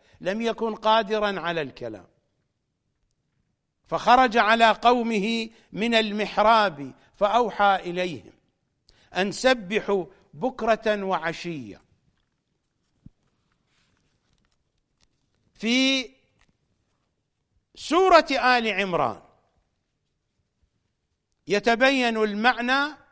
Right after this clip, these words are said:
جلياً، إنها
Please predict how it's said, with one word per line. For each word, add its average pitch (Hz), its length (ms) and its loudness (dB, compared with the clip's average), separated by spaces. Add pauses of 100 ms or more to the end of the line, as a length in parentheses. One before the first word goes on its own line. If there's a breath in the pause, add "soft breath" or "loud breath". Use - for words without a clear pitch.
(400)
جلياً، 202 680 -2 (3500)
إنها 254 640 6